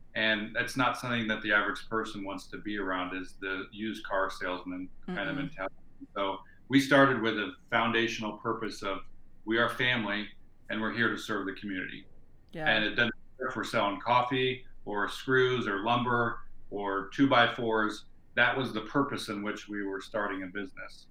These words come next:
Speaker 1: And
Speaker 2: Mm-hmm.
Speaker 1: so we, we try to have that emulate in every aspect of everything we're doing, whether that's social media or John making a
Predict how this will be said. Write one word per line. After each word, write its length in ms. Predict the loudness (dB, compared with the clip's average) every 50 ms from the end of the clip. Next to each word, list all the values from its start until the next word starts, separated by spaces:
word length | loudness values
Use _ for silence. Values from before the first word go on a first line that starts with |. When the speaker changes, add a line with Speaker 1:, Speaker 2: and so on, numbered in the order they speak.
| -20 -12 -8
Speaker 1:
And 360 | -6 -4 -2 -2 -4 -4 -6 -8
Speaker 2:
Mm-hmm. 720 | -10 -14 -20 -20 -20 -20 -20 -20 -20 -10 0 2 2 2
Speaker 1:
so 180 | 2 -2 -8 -14 -18 -18 -18 -18 -18 -18 -18 -20 -16 -10 -4
we, 560 | 0 0 2 4 4 4 4 2 0 -6 -10 -16 -20 -14 -8
we 100 | -6 -6
try 260 | -4 2 4 6 6
to 80 | 6 6
have 300 | 6 6 6 6 6 6
that 240 | 4 4 4 4 0
emulate 420 | 0 0 0 0 2 2 2 2
in 120 | 2 0
every 260 | 0 -2 0 2 2 4
aspect 500 | 4 4 2 0 -2 -2 -2 -2 -2 -6
of 100 | -8 -8 -8 -14 -18 -2 -2
everything 400 | 0 0 0 -2 -4 -4 -6 -4
we're 120 | -2 -2 -2
doing, 340 | -2 -2 -4 -4 -4 -4
whether 260 | -4 -6 -4 -4 -2 0
that's 240 | 0 -2 -2 -4
social 360 | -6 -4 -4 -4 -2 -4 -6 -4
media 540 | -4 -4 -2 0 2 4 4 2 2 -2 -6 -12 -18 -20 -20 -20 -18 -16 -8 -4
or 460 | -2 0 0 2 2 0 -2 -4 -6 -14 -20 -20 -20 -20 -18 -8
John 600 | 0 2 4 6 6 6 6 4 2 0 -4 -8 -12 -14 -16 -16 -12 -2
making 340 | 0 2 2 2 2 2 2
a 240 | 4 4 4 2